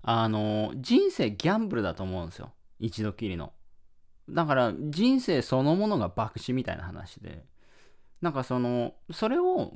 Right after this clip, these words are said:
カイジの逆境カイジは、その、うん、それをなんか物語に一個一個のそのなんかにこう当てこ-、当てこすりしてるんだけども、結局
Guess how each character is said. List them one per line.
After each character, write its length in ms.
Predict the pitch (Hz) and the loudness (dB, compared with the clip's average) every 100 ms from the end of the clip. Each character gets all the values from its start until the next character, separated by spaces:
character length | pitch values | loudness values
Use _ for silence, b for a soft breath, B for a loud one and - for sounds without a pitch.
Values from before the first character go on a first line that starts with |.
| - | -6
カ 200 | - 233 | -2 -2
イ 120 | 202 | -2
ジ 120 | 151 | -2
の 200 | 127 120 | -2 -2
逆 360 | 101 120 123 - | 0 -2 -2 -4
境 200 | 180 170 | -2 -2
カ 180 | 190 180 | -2 -2
イ 80 | |
ジ 140 | 160 156 | -2 -2
は、 200 | 185 135 | 0 0
そ 160 | 131 | -2
の、 320 | 123 123 120 - - - - 571 415 | -2 0 -2 -6 -18 -20 -20 -20 -14
う 60 | |
ん、 460 | 139 98 80 95 98 | -10 -10 -10 -10 -8
そ 180 | - 196 | -4 -2
れ 80 | |
を 260 | 247 262 - | -2 -2 -4
な 140 | - 135 | -4 -6
ん 40 | |
か 220 | - 92 - - | -4 -8 -8 -12
物 280 | 98 120 139 | -6 -2 -2
語 240 | 156 170 120 | -2 -2 -4
に 400 | 92 98 - 113 | -4 -6 -6 -8
一 120 | - | -4
個 120 | 135 | -4
一 60 | 143 | -4
個 120 | 127 | -4
の 140 | 92 | -4
そ 140 | - 92 | -6 -6
の 120 | 85 | -6
な 160 | 67 | -6
ん 40 | 101 | -8
か 160 | - 85 | -6 -8
に 180 | - - | -8 -10
こ 80 | - | -8
う 40 | 90 | -6
当 60 | |
て 120 | 87 | -8
こ-、 220 | 110 117 113 - | -8 -8 -8 -8
当 80 | - | -10
て 140 | 107 123 | -8 -8
こ 100 | 113 | -8
す 140 | - | -6
り 100 | 120 | -6
し 80 | - | -4
て 100 | 131 | -4
る 80 | 135 | -4
ん 60 | |
だ 80 | 87 | -6
け 80 | 71 | -8
ど 100 | 69 | -8
も、 300 | 107 107 - B B B - | -4 -4 -6 B B B -6
結 180 | 185 | -6
局 300 | - 226 220 | -4 -6 -6